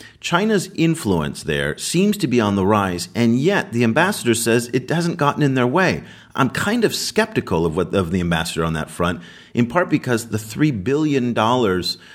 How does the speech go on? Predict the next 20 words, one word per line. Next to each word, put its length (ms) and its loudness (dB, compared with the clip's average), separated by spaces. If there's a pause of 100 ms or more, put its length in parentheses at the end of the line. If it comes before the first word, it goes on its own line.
that 160 0
the 60 -4
Chinese 400 0
are 100 2
loaning 440 2
to 100 -4
Ghana 480 -8 (240)
and 240 0
building 340 4
out 180 0
their 120 0
foreign 420 4
ministry, 420 0
building 380 0
out 140 -6
their 100 -6
defense 500 0
ministry 360 0
in 100 -2
Accra, 460 -2